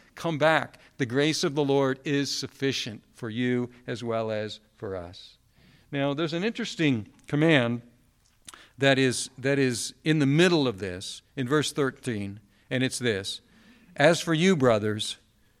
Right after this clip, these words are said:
do not grow weary in doing good." Do not grow weary in doing good.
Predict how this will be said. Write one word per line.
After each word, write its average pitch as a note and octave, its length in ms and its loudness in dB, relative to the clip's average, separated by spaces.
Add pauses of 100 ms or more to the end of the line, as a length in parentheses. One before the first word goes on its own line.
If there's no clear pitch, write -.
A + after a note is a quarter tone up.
(420)
do C#3 120 2
not D3+ 220 6
grow C#3+ 160 4
weary B2+ 400 4
in G#2 80 -4
doing G2+ 300 -4
good." E2+ 300 -12 (920)
Do B2+ 120 -2
not C3 200 2
grow A#2 160 -2
weary G#2+ 320 -4
in G2+ 80 -4
doing F#2 280 -6
good. E2+ 280 -14